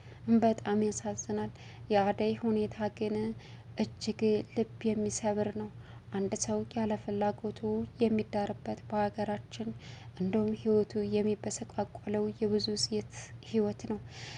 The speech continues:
ለቻናሉ አዲስ የሆናችሁ ሰብስክራይብ ያደረጋችሁ ቪዲዮውን እስከ መጨረሻው ተከታተሉ። ከቪዲዮ ጋር መልካም ቆይታ ብያለሁኝ። ሰላም አሌይኩም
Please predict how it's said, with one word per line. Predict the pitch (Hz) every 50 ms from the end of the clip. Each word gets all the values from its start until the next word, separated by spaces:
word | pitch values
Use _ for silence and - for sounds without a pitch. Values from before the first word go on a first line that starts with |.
| - -
ለቻናሉ | - 285 285 285 - 311 302 247 220 208 208 214 220 226 - - -
አዲስ | 220 214 - - - 214 -
የሆናችሁ | - - 208 208 208 208 208 214 - - - - 269 269
ሰብስክራይብ | 262 - 240 214 202 - - - - - - 208 208 208 -
ያደረጋችሁ | - 208 208 - 208 208 208 - - 220 220 - - - 262 269 262
ቪዲዮውን | - - 233 220 220 208 208 208 202 - - -
እስከ | - 208 - - - 214
መጨረሻው | 208 202 214 - - - 214 208 - - 220 214 214 208
ተከታተሉ። | - - - - - 220 214 220 - 233 233 254 302 330 - - - - - - - -
ከቪዲዮ | - 320 311 311 302 302 302 302
ጋር | - 320 330 339 311
መልካም | 277 220 208 - - 220 214 214 -
ቆይታ | - - - 208 214 - - 220 208
ብያለሁኝ። | 214 208 214 220 226 233 247 269 294 - -
ሰላም | - - 233 208 208 208 214 214
አሌይኩም | 208 208 208 220 - - - -